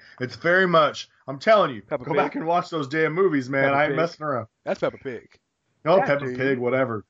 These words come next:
Speaker 2: I want it now, Daddy. Yeah.
Speaker 1: But, like, that's where we're at right now, you know? And I, I get it from the standpoint of, man, we just, we're so, he's been gone for so long. We love this guy. We were itching for him to come back. But that's,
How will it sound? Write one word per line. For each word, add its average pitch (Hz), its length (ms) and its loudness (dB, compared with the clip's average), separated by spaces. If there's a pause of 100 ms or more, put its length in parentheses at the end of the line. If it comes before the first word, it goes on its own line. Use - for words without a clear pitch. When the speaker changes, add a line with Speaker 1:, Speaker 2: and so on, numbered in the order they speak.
Speaker 2:
I 175 140 -6
want 139 300 -8
it 214 140 -12
now, 277 280 -10
Daddy. 127 520 -12 (720)
Yeah. 143 160 -2
Speaker 1:
But, 147 160 4
like, 135 320 0 (800)
that's 143 180 -4
where 165 140 0
we're 151 120 4
at 196 160 2
right 117 160 -6
now, 90 260 -14 (180)
you 117 100 -14
know? 123 100 -8
And 214 380 -2
I, 196 100 -2
I 156 80 -4 (280)
get 220 220 0
it 160 260 -2 (560)
from 160 160 -2
the 143 60 -2
standpoint 151 580 -2
of, 131 300 2
man, 185 280 2
we 170 80 2
just, 156 220 -4
we're 156 140 0
so, 170 640 2 (240)
he's 151 140 -2
been 135 160 2
gone 143 220 4
for 143 60 -4
so 135 200 0
long. 127 300 4
We 117 80 -2
love 127 260 2
this 117 160 -12
guy. 120 240 2
We 104 160 -4
were 98 240 -12
itching 160 280 0
for 156 100 -6
him 135 140 -6
to 131 60 -4
come 120 220 -6
back. 113 360 2 (1300)
But - 100 -4
that's, 233 220 0